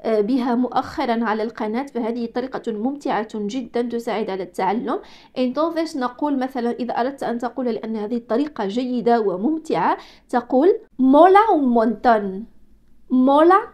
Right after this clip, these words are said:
un montón، mola un montón". إذن هذا جميل جدًا أو هذا رائع جدًا. "Mola un montón".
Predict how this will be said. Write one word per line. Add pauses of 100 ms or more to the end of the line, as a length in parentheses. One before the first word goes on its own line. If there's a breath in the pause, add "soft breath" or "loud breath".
(320)
un (140)
montón، (1300)
mola
un
montón". (540)
إذن
هذا (240 loud breath)
جميل
جدًا
أو
هذا
رائع
جدًا.
"Mola (120)
un
montón".